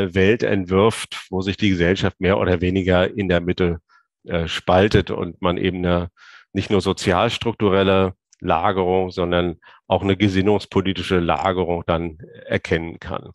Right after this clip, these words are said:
Was sind diese Grundannahmen der Zwei-Lager-Theorie? Äh, also die gibt's jetzt in hunderten Versionen, äh, äh, auch im anglosächsischen Raum natürlich intensiv,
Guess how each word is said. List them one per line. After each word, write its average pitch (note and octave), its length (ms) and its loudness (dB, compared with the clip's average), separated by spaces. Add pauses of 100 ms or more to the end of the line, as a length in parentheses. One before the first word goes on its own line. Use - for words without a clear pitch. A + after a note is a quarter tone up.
(1400)
Was G#2+ 140 2
sind D3 180 4
diese A#2 500 4
Grundannahmen C3 640 2
der A2 140 2
Zwei-Lager-Theorie? B2 1200 0 (560)
Äh, F#2+ 260 0 (160)
also G#2 180 0
die A2+ 120 -2
gibt's B2 200 0
jetzt A#2 160 0
in A2+ 120 2
hunderten A#2+ 460 2
Versionen, A2 680 2
äh, B2 40 -2
äh, G#2+ 840 0
auch G#2+ 180 0
im A2+ 160 -2
anglosächsischen G#2+ 800 0
Raum G#2+ 200 2
natürlich G#2+ 360 -2
intensiv, G2+ 680 -2